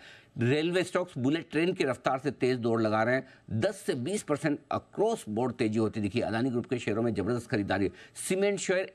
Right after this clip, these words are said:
इतने मजबूत की पूछे मत। आ, fertilizer share बजट से ठीक पहले खरीदारी के मूड में,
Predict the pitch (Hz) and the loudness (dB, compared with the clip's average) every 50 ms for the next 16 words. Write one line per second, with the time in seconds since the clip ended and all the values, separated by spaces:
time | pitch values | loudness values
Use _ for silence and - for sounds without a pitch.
0 | - 143 131 - 180 185 214 208 175 143 135 127 139 151 147 - 151 139 - - | -4 -4 -2 0 0 2 2 4 4 2 2 2 0 -2 -2 0 -2 -2 0 0
1 | 113 110 - 135 113 113 95 87 - - - - - - 104 123 135 147 151 - | -2 0 0 0 0 0 -2 -4 -6 -16 -20 -10 -2 0 2 2 4 2 2 0
2 | - - - 156 139 156 170 170 165 175 175 - 175 170 170 - - - _ _ | -4 -2 -2 -2 0 2 0 0 2 0 0 0 0 -2 -2 -4 -8 -18 _ _
3 | - - 120 131 135 139 - - 147 - - - 180 - - 147 139 151 165 160 | -6 -2 0 0 0 0 0 -2 -4 -4 -2 -2 -4 -2 0 0 0 0 -2 -4
4 | - - 120 107 104 107 110 113 113 - 120 104 107 107 110 104 110 - | -4 -2 -2 -2 0 0 0 0 0 -2 0 0 2 2 2 2 0 -2